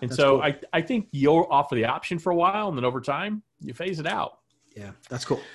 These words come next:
Speaker 1: Something we're not gonna phase out, Kirby, is the party in the back, and
Speaker 2: <laughs>
Speaker 1: that's where we are for this podcast. Now, we're gonna have a little bit of fun, Kirby.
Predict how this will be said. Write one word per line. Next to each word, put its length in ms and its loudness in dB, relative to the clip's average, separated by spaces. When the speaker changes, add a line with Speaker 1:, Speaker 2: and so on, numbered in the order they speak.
Speaker 1:
Something 280 2
we're 120 6
not 180 2
gonna 160 4
phase 300 2
out, 180 0
Kirby, 420 2
is 160 2
the 120 2
party 580 2
in 240 4
the 100 6
back, 520 4
and 160 2
Speaker 2:
<laughs> 0 -
Speaker 1:
that's 260 2
where 180 6
we 220 4
are 220 6
for 100 -12
this 160 -4
podcast. 540 0
Now, 120 0
we're 100 0
gonna 100 4
have 100 4
a 60 0
little 160 4
bit 100 6
of 80 -2
fun, 300 2
Kirby. 480 2